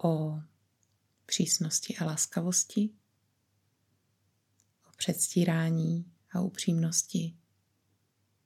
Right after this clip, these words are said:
o správně a špatně a všeobecně o všem, čemu přisuzujeme takovéhle dva póly.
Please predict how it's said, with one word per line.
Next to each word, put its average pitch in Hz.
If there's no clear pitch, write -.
o 165
správně 165
a -
špatně 170
a 208
všeobecně 170
o 170
všem, 160
čemu 160
přisuzujeme 165
takovéhle 160
dva 165
póly. 156